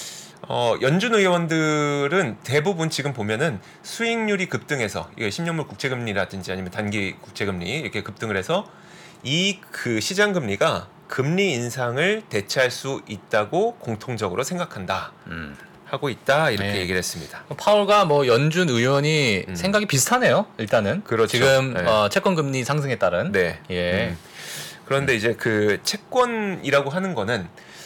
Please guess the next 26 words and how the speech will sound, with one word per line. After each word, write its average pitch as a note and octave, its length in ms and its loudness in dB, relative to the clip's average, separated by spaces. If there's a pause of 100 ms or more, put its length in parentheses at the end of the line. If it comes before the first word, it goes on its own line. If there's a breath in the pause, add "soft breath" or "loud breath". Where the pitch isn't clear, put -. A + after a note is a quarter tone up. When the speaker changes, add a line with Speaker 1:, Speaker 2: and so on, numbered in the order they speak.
(180 loud breath)
Speaker 1:
그 G2 260 -2
장기 C#3 280 -2
성장률에 F3+ 800 0
따라서 B2+ 300 0
움직이는 G#2 420 -4
것도 G2+ 180 -6
있지만, F#2 340 -2
Speaker 2:
음. E2 220 -4
Speaker 1:
그러니까 F#2 180 -4
장기 A#2+ 220 -4
채권 - 320 -8 (120)
말씀드리는 F2 560 -8
겁니다. E2+ 300 -8 (380 loud breath)
장기채는 E3 640 0
장기 A#2+ 240 0
성장률에 G#3 640 0
따라서 B2 260 0
성장률이 G#3+ 440 0
좋아지면 A2+ 600 -4
Speaker 2:
음. G#2 100 -4
Speaker 1:
이자 D3 140 0
많이 D#3 160 -4
줘야죠. A2 380 -2
Speaker 2:
음. G#2 240 0
Speaker 1:
<laughs> F2+ 40 -6
그래서, - 260 -2